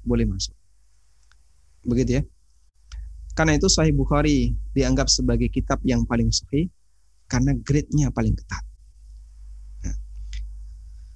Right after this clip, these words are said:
Dan bisa juga orang punya karya seperti itu. Misalnya ada seorang dokter yang dia menulis, "Tulisan saya ini hanya teori yang sudah betul-betul terbukti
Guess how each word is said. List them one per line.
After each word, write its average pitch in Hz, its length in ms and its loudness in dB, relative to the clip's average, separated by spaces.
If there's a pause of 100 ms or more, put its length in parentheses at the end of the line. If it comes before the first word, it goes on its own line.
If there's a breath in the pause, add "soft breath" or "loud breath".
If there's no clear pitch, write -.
(400)
Dan 170 480 4 (960 loud breath)
bisa 170 400 2
juga 208 400 2
orang 180 320 2
punya 160 240 4
karya 143 240 2
seperti - 480 0
itu. - 120 -4 (120)
Misalnya 131 400 2
ada 113 140 4
seorang 117 340 0
dokter 107 320 -4
yang 107 160 0
dia 123 160 2
menulis, 113 480 0 (560)
"Tulisan 160 400 2
saya 151 240 2
ini 156 400 2
hanya 143 320 4 (160)
teori 160 400 2
yang 165 160 2
sudah 147 320 2
betul-betul 143 640 2
terbukti 147 720 0